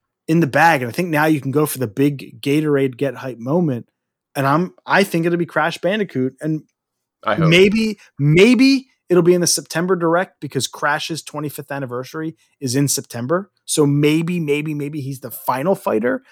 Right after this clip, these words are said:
Speaker 1: But if you're gonna bring E three, you gotta bring a fighter worthy of E three.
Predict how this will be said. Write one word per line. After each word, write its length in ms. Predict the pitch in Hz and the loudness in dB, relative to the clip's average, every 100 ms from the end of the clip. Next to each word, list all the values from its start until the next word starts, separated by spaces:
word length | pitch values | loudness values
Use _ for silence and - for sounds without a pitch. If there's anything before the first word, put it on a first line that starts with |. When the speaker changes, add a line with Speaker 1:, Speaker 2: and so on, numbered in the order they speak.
| _ - | _ -4
Speaker 1:
But 80 | 156 | -2
if 140 | 131 | 0
you're 100 | 185 | 0
gonna 160 | 254 240 | 0 -2
bring 460 | 143 170 175 147 - | 0 2 2 0 -4
E 200 | 165 185 | -2 -2
three, 720 | - 147 135 160 143 98 113 _ _ - | -2 -4 -2 0 0 -4 -14 _ _ -2
you 120 | 190 | 4
gotta 220 | 247 175 | 6 6
bring 260 | 135 156 135 | 6 4 4
a 40 | |
fighter 320 | - 147 127 | 2 2 2
worthy 460 | 104 127 151 139 110 | 2 4 6 4 2
of 80 | 104 | -2
E 160 | 120 | -4
three. 460 | 101 123 127 95 80 | -4 -6 -6 -6 -12